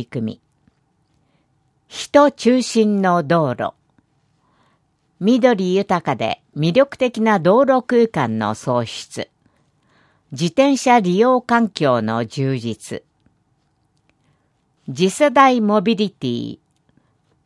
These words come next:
自動運転や空飛ぶ車といった次世代モビリティの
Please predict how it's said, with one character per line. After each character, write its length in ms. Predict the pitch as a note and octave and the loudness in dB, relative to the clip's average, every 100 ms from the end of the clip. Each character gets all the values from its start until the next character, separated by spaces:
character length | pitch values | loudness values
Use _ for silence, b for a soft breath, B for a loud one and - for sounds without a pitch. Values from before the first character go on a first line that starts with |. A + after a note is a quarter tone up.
| _ _ _ _ | _ _ _ _
自 220 | C3+ E3 | -6 -2
動 300 | F3+ C4 B3 | 2 2 0
運 200 | - A#3+ | 0 0
転 340 | A3+ - C#3+ C3+ | 0 -2 -4 -2
や 240 | B2+ B2 b b - | -2 -2 b b -6
空 240 | C4 C4+ C4 | 0 2 2
飛 180 | F#3 C#3+ | 0 -2
ぶ 120 | B2+ | -4
車 540 | - C#3+ F3+ D3+ B2+ - _ | -4 -2 0 -2 -4 -8 _
と 100 | - | -2
い 60 | G3+ | -2
っ 80 | F3 _ | -4 _
た 220 | D3 C#3+ B B | -4 -4 B B
次 200 | - C3+ | -10 -6
世 180 | E3+ C4+ | -2 0
代 260 | C4 C4+ B3 | 4 4 4
モ 160 | A3+ | 2
ビ 140 | A3 A#3+ | 2 0
リ 140 | A#3 | -2
テ 140 | - D3+ | -4 -4
ィ 160 | B2+ | -4
の 220 | A#2 A2 | -4 -6